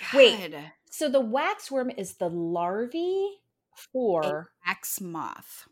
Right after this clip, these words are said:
Speaker 1: Okay, okay.
Speaker 2: I looked 'em up. They're real sexy. They basically look just like giant maggots, but they're really,
Speaker 1: Ugh.
Speaker 2: they're, like, white with black feet. They look like big
Speaker 1: Ugh.
Speaker 2: maggots, but they're actually more like caterpillars, kind of,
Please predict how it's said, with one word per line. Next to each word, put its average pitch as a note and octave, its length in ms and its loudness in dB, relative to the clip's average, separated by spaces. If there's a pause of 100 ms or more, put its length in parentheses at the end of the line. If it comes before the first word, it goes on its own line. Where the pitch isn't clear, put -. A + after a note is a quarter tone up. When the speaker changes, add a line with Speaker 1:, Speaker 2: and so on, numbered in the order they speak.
(160)
Speaker 1:
Okay, G3+ 600 -2 (140)
okay. G#3+ 500 -8 (400)
Speaker 2:
I G3+ 140 2
looked A3 240 -2
'em G#3 120 -2
up. F#3 300 0
They're F3+ 200 -2
real G#3+ 200 2
sexy. F3 800 -4
They G#3 180 4
basically B3+ 540 4
look F#3+ 180 0
just F#3 240 -6
like D#3+ 160 -4
giant D#3 400 -8
maggots, C3 760 -10 (240)
but - 180 2
they're G3+ 120 6
really, F3+ 420 2
Speaker 1:
Ugh. D3+ 180 -4 (300)
Speaker 2:
they're, G#3 180 -2
like, G3 140 -2
white D#3 400 -6
with - 200 -16
black D#3 240 -6
feet. D#3+ 400 -14 (400)
They F#3+ 140 0
look A3 140 0
like A3 160 2
big F#3 140 0
Speaker 1:
Ugh. E3+ 80 -8
Speaker 2:
maggots, F3 480 -6
but G3+ 360 0
they're B3 160 0
actually B3 540 2
more E3+ 320 -2
like D3 240 -6 (140)
caterpillars, F#3 1040 -8 (260)
kind G#3 280 -6
of, G3+ 300 -4